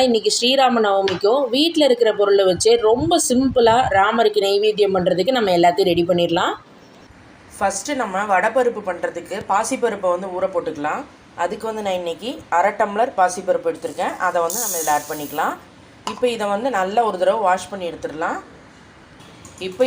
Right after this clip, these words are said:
இதை வந்து நம்ம நல்லா வாஷ் பண்ணியாச்சு. இப்போ இது மூழ்கிற அளவுக்கு நம்ம கொஞ்சமா தண்ணியை விட்டுக்கலாம். நான் வந்து இன்னைக்கு வெந்நீர் ஆட் பண்றேன். நல்லா சீக்கிரமாவே ஊறி வரும். இப்போ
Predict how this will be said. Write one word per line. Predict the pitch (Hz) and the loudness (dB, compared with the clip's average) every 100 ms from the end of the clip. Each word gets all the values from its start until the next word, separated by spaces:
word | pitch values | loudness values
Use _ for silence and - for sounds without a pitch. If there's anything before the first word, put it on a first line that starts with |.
| 247 | 0
இதை | 226 220 | -2 -2
வந்து | 202 269 | 0 0
நம்ம | 247 185 | 0 -2
நல்லா | 175 196 208 | 0 0 2
வாஷ் | 185 185 - | 2 2 -4
பண்ணியாச்சு. | 190 180 165 - 220 - - 220 | -4 -2 -4 -4 -4 -6 -10 -10
இப்போ | 208 277 220 | -2 0 0
இது | 240 247 | -2 -2
மூழ்கிற | 220 240 233 202 | -4 -2 0 2
அளவுக்கு | 190 190 262 | 2 0 -4
நம்ம | 196 190 | -2 -4
கொஞ்சமா | 180 185 208 208 | -4 -4 -4 -4
தண்ணியை | 170 185 180 | -4 -4 -4
விட்டுக்கலாம். | - 156 175 277 - - - - - - - - - - | -6 -4 -2 -2 -6 -18 -20 -20 -20 -20 -20 -20 -20 -4
நான் | 190 208 | 0 0
வந்து | 214 240 | -2 -6
இன்னைக்கு | 208 214 294 214 | -6 -6 -4 -4
வெந்நீர் | 220 262 233 196 | -2 0 2 0
ஆட் | 185 | 0
பண்றேன். | 190 185 277 233 | -2 -2 -2 -2
நல்லா | 202 233 247 | -2 -4 -4
சீக்கிரமாவே | 254 247 233 214 214 202 | -2 -2 0 -2 -2 -6
ஊறி | 196 185 | -6 -2
வரும். | 175 208 359 - 214 | 0 0 -2 -10 -14
இப்போ | 226 | -10